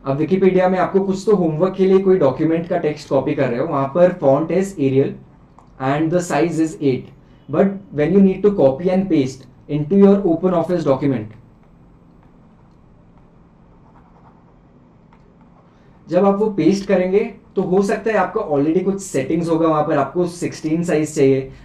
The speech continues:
आपने already लिख के रखा है। So what paste special does is, either you can copy just the text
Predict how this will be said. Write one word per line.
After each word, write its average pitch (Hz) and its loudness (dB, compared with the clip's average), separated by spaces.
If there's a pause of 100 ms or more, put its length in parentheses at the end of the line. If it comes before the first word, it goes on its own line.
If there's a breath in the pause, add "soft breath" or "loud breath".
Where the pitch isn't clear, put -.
आपने 143 -4
already 143 2
लिख 135 0
के 175 0
रखा 143 -2
है। 147 -6 (200 loud breath)
So 185 -2
what - -2
paste 185 0
special 160 -2
does 170 0
is, 220 -6 (400 soft breath)
either 160 4
you 208 0
can 214 -2
copy 156 0 (220)
just - -4 (100)
the 196 2
text - -4